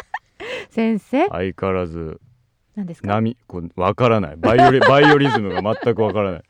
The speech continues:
Speaker 1: 先週。
Speaker 2: あなたは相当な重症患者ですね。
Speaker 1: 先週、患者さんに。
Speaker 2: 最終的、最終回は。
Speaker 1: え、私を見て。
Speaker 2: もうあなたを。
Speaker 1: あら。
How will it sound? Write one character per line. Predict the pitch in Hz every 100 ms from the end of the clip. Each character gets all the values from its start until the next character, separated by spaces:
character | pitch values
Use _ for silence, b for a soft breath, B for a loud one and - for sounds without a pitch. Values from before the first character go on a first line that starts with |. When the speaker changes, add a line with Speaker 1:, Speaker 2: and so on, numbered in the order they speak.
| B B 440 370
Speaker 1:
先 | _ - 262
週。 | 440
Speaker 2:
あ | -
な | 139
た | 440 120
は | 107 101
相 | - 135 139 151
当 | 151 147
な | 131
重 | 101 117
症 | 110 113 107
患 | 113 95
者 | 82
で | 69
す | -
ね。 | 78
Speaker 1:
先 | 76 302 427
週、 | - 427 427 466 392 208
患 | - 349
者 |
さ | 370 339
ん |
に。 | -
Speaker 2:
最 | - 180
終 | 175
的、 | 170 147
最 | 151 165
終 | 147 185
回 | 165 110 90 82
は。 | 76 -
Speaker 1:
え、 | 240 226
私 | - 285 523 587
を |
見 | -
て。 |
Speaker 2:
も | 262
う |
あ | 262
な | -
た | 143
を。 | 120 92 - -
Speaker 1:
あ |
ら。 | -